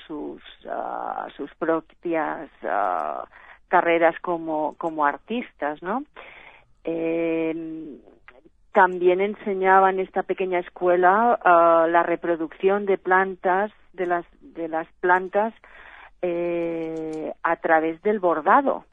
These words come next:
no solamente a través del dibujo, ¿no? Sino, y la,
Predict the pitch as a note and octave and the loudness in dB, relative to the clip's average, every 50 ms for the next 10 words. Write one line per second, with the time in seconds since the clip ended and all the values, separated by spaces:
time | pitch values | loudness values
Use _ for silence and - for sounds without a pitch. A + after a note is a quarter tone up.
0 | - - - E3+ E3 E3 E3 D#3+ E3 - F3 E3+ E3 D#3+ E3 D#3+ E3 D#3+ - D#3 | -18 -14 -12 -12 -12 -10 -10 -10 -10 -10 -6 -6 -6 -6 -6 -8 -10 -10 -8 -8
1 | C#3+ C#3 - D3+ D#3 D3+ D#3 D#3 - E3+ E3 E3 D#3 E3 E3+ D#3 E3 F#3 F#3+ F#3+ | -8 -8 -6 -6 -6 -6 -8 -10 -10 -10 -10 -10 -10 -10 -10 -6 -2 -2 -2 -2
2 | - - - E3+ F#3+ A3 A#3 G#3+ E3+ G3+ B3+ E4 F#4+ - _ _ _ _ _ _ | -2 -6 -8 -8 -8 -8 -8 -12 -12 -12 -12 -12 -14 -16 _ _ _ _ _ _
3 | _ _ _ _ _ _ _ _ _ - F#3+ F#3 F#3 F3+ F3+ F3+ E3+ E3+ E3 E3 | _ _ _ _ _ _ _ _ _ -14 -12 -10 -8 -6 -4 -4 -4 -4 -4 -4
4 | D#3+ D#3+ - - E3+ D#3 D3 C#3 | -4 -4 -4 -6 -2 0 0 0